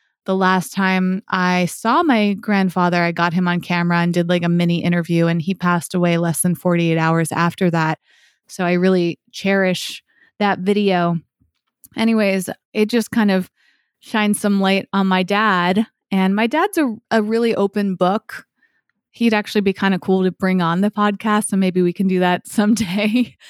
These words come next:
whether it's in person or remotely. I wonder what type of microphone my dad has. But my dad's got a really great voice, and he's very good at presenting.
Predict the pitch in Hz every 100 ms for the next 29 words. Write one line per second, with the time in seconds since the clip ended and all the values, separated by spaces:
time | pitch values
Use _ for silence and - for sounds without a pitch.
0 | - - 226 226 220 214 220 202 226 208
1 | 202 220 202 202 - 190 190 190 185 208
2 | 202 196 190 202 190 180 185 196 220 240
3 | 202 - - 196 180 165 175 - 180 -
4 | 175 - 180 - - - 170 - - 226
5 | 247 247 277 381 - - _ _ _ -
6 | 262 240 190 214 269 359 302 254 262 196
7 | 202 202 208 202 196 196 180 190 190 208
8 | 208 196 - - 190 175 180 180 180 175
9 | 170